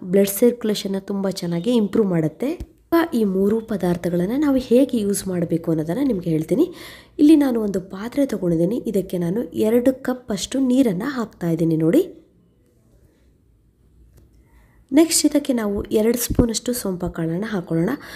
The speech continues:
ಮೊದಲೇ ಹೇಳಿದಾಗೆ ತುಂಬ ಜನಕ್ಕೆ ಇಂಡೈಜೆಷನ್ ಪ್ರಾಬ್ಲಮ್ ಇದ್ರೂ ಕೂಡ ಸ್ಕಿನ್ನಲ್ಲಿ ಹಲವಾರು ತೊಂದರೆಗಳು ಉಂಟಾಗತ್ತೆ. ನೆಕ್ಸ್ಟ್ ಇದಕ್ಕೆ ನಾನು ಎರಡು ಚೆನ್ನಾಗಿ ಜಜ್ಜಿದ್ದೀನಿ, ಮತ್ತು ಇದ್ರ ಜೊತೆಗೆ ಸಿಪ್ಪೆ ಕೂಡ ಇದೆಯಲ್ವಾ, ಅಂತಹ ಏಲಕ್ಕಿನ ಹಾಕೊಳ್ಳೋಣ.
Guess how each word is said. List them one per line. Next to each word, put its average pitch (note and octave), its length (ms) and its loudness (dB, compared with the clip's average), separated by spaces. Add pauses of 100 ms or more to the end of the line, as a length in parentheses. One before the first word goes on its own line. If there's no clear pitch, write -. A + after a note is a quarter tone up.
(320)
ಮೊದಲೇ B3+ 420 4
ಹೇಳಿದಾಗೆ F#3 480 -2
ತುಂಬ G#3 400 -8
ಜನಕ್ಕೆ G#3+ 440 -4
ಇಂಡೈಜೆಷನ್ A3 840 -2
ಪ್ರಾಬ್ಲಮ್ F3+ 500 -4
ಇದ್ರೂ E3+ 220 -4
ಕೂಡ E3 260 -2 (640)
ಸ್ಕಿನ್ನಲ್ಲಿ A#3 480 2
ಹಲವಾರು F#3+ 540 0
ತೊಂದರೆಗಳು F3 480 0
ಉಂಟಾಗತ್ತೆ. E3+ 720 0 (760)
ನೆಕ್ಸ್ಟ್ D#4+ 300 2
ಇದಕ್ಕೆ F#3+ 320 0
ನಾನು F#3 320 -2
ಎರಡು A3 480 2
ಚೆನ್ನಾಗಿ F#3 540 -4
ಜಜ್ಜಿದ್ದೀನಿ, F#3 600 0
ಮತ್ತು A#3 280 -4 (520)
ಇದ್ರ G3+ 160 -8
ಜೊತೆಗೆ G3+ 280 -2
ಸಿಪ್ಪೆ - 360 0
ಕೂಡ A3+ 220 0
ಇದೆಯಲ್ವಾ, F#3+ 580 2 (360)
ಅಂತಹ C#4 420 2
ಏಲಕ್ಕಿನ G3+ 540 2
ಹಾಕೊಳ್ಳೋಣ. F3 500 -2